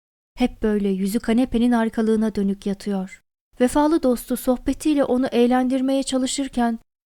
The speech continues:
bunaltılar içinde buram buram terliyordu. Bu seyahate çıktığı için kendi kendine defalarca lanetler okudu. Günden güne daha geveze,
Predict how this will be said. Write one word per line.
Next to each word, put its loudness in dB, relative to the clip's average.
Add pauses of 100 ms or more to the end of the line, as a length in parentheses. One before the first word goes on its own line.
(120)
bunaltılar 2
içinde -2
buram 0
buram 2
terliyordu. -4 (920)
Bu 0
seyahate 0
çıktığı -4
için -2 (220)
kendi 2
kendine -2
defalarca 0
lanetler 0
okudu. -8 (720)
Günden 4
güne 2
daha 0
geveze, -4